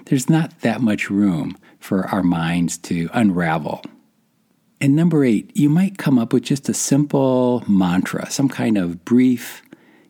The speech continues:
easy to memorize, constructively phrased, uh, word or phrase or sentence. What Jason Alexander would use, he's the actor who played George Costanza in Seinfeld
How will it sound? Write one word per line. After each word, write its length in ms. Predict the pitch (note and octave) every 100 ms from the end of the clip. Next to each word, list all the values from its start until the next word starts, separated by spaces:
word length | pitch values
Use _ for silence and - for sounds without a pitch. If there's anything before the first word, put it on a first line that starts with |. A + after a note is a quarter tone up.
| _ -
easy 340 | B2+ C3 C#3
to 120 | B2
memorize, 1040 | G2+ G2 G2+ F2+ F2 F2 F2 F2+ F2+ - - - _ _ _ _
constructively 920 | - A2 - - G#2+ - G2 G2+ F#2+ F#2+
phrased, 760 | - F#2+ F2 E2 E2 F#2 -
uh, 260 | - - - - - -
word 400 | A#2+ A#2+ A2 A2
or 80 | F#2+
phrase 420 | - F2+ F2+ E2+
or 80 | -
sentence. 600 | - - - - - - - - - - -
What 380 | A#2+ A2+ - - -
Jason 360 | - D3 -
Alexander 520 | D#3 B2 F#2+ F#2 F2+ F#2+
would 160 | D#2+
use, 440 | C#2 C#2+ - - -
he's 260 | - G#2+
the 320 | - F#2 E2+ -
actor 320 | F#2+ - G#2
who 160 | G2 F2
played 420 | - F2+ E2 D#2
George 380 | - F2+ F#2 -
Costanza 560 | G#2 - E2 F2 F2+
in 80 | F2
Seinfeld 580 | F2+ - F2 - G2+ F#2+